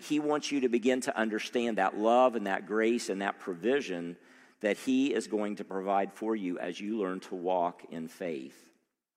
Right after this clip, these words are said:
Now, there's something interesting there that Jesus said right toward the end. He said,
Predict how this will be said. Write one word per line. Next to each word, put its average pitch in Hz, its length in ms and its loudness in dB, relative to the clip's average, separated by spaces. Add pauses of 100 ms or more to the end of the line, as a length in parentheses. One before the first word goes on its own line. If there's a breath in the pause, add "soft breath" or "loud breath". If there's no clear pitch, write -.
(520)
Now, 117 120 0
there's 117 120 -4
something 156 360 0
interesting 107 520 -4
there 90 240 0
that 90 120 -6
Jesus 95 400 -6
said 87 460 -2 (440 loud breath)
right 123 220 2
toward 120 240 0
the 107 200 2
end. 92 180 0
He 120 160 -4
said, 113 460 2